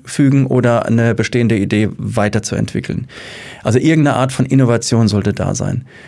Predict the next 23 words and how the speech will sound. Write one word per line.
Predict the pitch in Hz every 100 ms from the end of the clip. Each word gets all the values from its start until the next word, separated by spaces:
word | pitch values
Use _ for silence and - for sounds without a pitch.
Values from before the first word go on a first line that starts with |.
| - -
Und | 113
wenn | 117
man | 110 101
dann | 101 139
die | 151
richtige | 151 151 131
Persönlichkeit | 117 98 110 151 - 156 156
hat, | 208 - - _ - -
ähm, | 123 117 117 123
die | 117 120 -
das | 117 -
verstanden | 110 - 123 131 131
hat, | 120
was | 113 110
es | -
heißt, | 127 175 - - - _
Gründerin, | - 110 104 101 95
Gründer | 117 113 104
zu | -
sein, | 92 95 127 175 - - -
und | - 107
das | -
ist | - -